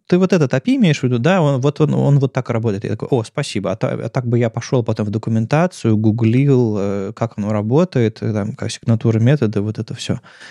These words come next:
Н-, н-, нет, э, он мне быстренько накидывает, и оно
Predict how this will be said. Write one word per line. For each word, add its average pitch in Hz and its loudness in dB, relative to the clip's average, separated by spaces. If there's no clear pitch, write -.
Н-, 110 -2
н-, 143 4
нет, 110 0
э, 101 -2
он 120 0
мне 113 0
быстренько 110 -4
накидывает, 113 0
и - 0
оно 123 0